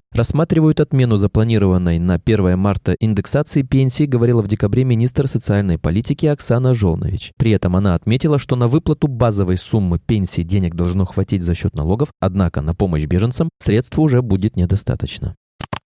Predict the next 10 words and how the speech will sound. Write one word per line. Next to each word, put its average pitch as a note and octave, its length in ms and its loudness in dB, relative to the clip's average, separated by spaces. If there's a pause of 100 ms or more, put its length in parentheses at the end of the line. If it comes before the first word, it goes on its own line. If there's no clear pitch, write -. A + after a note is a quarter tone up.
(140)
Российские D#3+ 540 0
силы G3 260 2
предлагают D#3+ 460 2
жителям D#3 320 2
временно C#3+ 320 2
оккупированных C3+ 580 2
территорий A#2+ 640 2
Херсонской G2+ 680 0
области F2+ 520 -2
выдать D3 480 -2